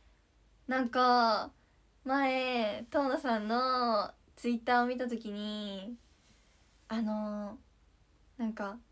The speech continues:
増えてたんですよ。気になるメンバーが。えーと思って、ちょっと、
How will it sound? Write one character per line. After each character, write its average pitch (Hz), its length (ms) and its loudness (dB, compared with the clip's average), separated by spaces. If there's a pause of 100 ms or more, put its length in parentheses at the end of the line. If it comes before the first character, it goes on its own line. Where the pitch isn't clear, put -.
増 415 60 6 (100)
え - 20 2
て 262 120 -4
た 302 120 6
ん 233 60 2
で 233 80 2
す - 140 -4
よ。 202 260 -2 (480)
気 - 120 -8
に 247 80 2
な 247 140 2
る 240 100 4
メ 226 120 0
ン 226 100 0
バ 208 180 0
ー - 20 -12
が。 190 200 -8 (1200)
え 640 540 6
ー - 20 -4
と - 80 -4
思 - 100 -6
っ - 20 -20
て、 240 600 -2
ち - 80 -8
ょ 247 100 -2
っ - 20 -16 (120)
と、 214 440 0